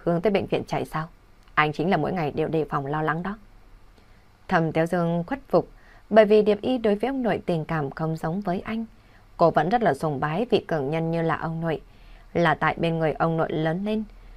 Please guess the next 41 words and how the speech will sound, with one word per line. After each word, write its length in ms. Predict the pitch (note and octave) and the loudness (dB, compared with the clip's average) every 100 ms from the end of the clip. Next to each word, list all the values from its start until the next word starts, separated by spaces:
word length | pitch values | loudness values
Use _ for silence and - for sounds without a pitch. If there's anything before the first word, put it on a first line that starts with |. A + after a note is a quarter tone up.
| - - | -20 2
Ông 180 | - A3+ | 6 6
nội 180 | G#3+ G3+ | 6 2
nhất 140 | D#4 - | 0 0
trụ 120 | A#3+ | 0
ở 220 | - E3+ | 2 0
viện, 280 | F3+ E3+ D3+ - - | 0 -4 -4 -10 -2
cô 120 | F3+ | 4
lập 160 | E3 D3+ - | 4 4 0
tức 140 | B3 | -4
hoa 240 | - F3+ | -2 0
lê 200 | E3+ E3+ | 2 0
đẫm 240 | E3+ E3+ B3+ | 0 -2 -2
lệ, 200 | F3+ - - - | -2 -2 -6 -2
thượng 220 | G3 E3+ | 0 0
dầu 220 | F#3 F3 | -2 -4
chân 280 | E3+ C4 B3 | -4 -6 -6
mày, 220 | F#3 D3+ - - - - | -6 -8 -12 -20 -14 0
vô 140 | E3+ | 2
cùng 240 | D#3+ D#3 C3+ | 2 0 2
lo 140 | D#3+ | 0
lắng 220 | D#3+ D#3 | 0 0
ông 200 | - F3 | -2 -2
nội 160 | D#3+ D#3 - | 0 -2 -2
có 100 | A3+ | -2
điều 200 | A3 D3+ | 0 0
gì 240 | D3+ C3+ - | 0 -2 -2
bất 120 | A#3 - | -10 -10
trắc. 180 | A#3 C4 - - - - - - - - - - - | -12 -12 -14 -20 -20 -20 -20 -20 -20 -20 -20 -14 -6
Anh 160 | D#3+ | -2
rể 100 | C#3+ | -2
à, 220 | C3+ C#3+ - - - - - - | -4 -6 -12 -20 -20 -20 -20 -10
truyền 180 | - E3 | -2 0
cáo 160 | C#3 D#3 | 2 2
Điệp 140 | F3+ | 2
Y 160 | - D#3 | 0 -2
không 180 | E3 D#3 | -2 -2
cần 160 | C#3+ | -2
phải 120 | C#3 | -2
đến 160 | C3+ D#3 | -4 -2
bệnh 140 | G3+ | -4
viện, 200 | - D3+ | -4 -8